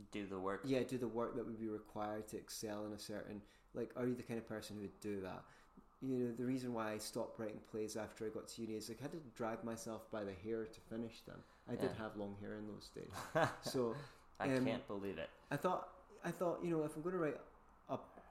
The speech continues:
Speaker 2: a handful of really good plays, I'm probably gonna wa-, wanna write about twenty, thirty, or forty, and some of them will be really good. And I just couldn't see myself getting over my procrastination enough to do that. So I write, like writing non-fiction now, which is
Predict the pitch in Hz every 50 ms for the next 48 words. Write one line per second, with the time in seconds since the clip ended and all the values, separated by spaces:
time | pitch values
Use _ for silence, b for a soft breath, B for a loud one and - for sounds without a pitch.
0 | - - 120 107 123 135 143 139 139 - 139 127 107 107 123 123 123 123 117 110
1 | - - - 104 95 95 104 107 - - - B B B B B - - - -
2 | - 135 131 127 127 123 117 113 113 110 110 - - 113 110 107 - - - 117
3 | 117 117 113 110 110 104 101 - - 95 110 107 104 98 - - 117 107 107 101
4 | 104 113 113 - - 110 104 107 - 104 101 101 - - 110 107 110 113 - -
5 | - 104 98 98 95 - - - - 120 113 - 117 117 113 110 110 107 107 101
6 | 95 107 104 104 104 107 101 98 - 120 113 104 98 - B B B B B B
7 | B - - 123 120 117 113 110 - 123 - - 131 120 - - - - 117 113
8 | 113 113 107 104 101 - - - 113 104 104 101 101 - - - - _ _ _
9 | - - - - - - - - - - - - 127 120 117 120 113 107 110 110
10 | 107 104 104 - - - 107 101 101 - 110 107 101 101 110 107 104 104 101 98
11 | - - - - 110 107 104 98 92 B B B B B - 147 151 170 196 208
12 | - - - 160 143 151 170 170 - - 135 123 120 123 120 113 113 110 110 107
13 | - 113 107 - - - - 104 104 104 104 104 101 104 104 104 - b b b
14 | b b b b - - 120 113 - 110